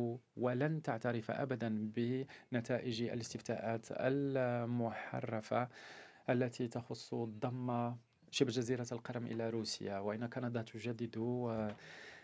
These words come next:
إدانتها للفضائع المقترفة من طرف روسيا، وسنواصل إدانتنا لانتهاكات روسيا للقانون الدولي الإنساني والقانون الدولي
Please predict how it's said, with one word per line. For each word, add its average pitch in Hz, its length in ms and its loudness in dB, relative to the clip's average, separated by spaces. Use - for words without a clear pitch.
إدانتها 123 800 4
للفضائع 123 960 0
المقترفة 113 720 0
من 110 140 -2
طرف 113 280 -2
روسيا، 117 440 2
وسنواصل 117 880 0
إدانتنا 110 680 0
لانتهاكات 120 800 -2
روسيا 113 500 0
للقانون 110 460 -4
الدولي 110 260 -2
الإنساني 113 560 -2
والقانون 113 460 -2
الدولي 110 720 2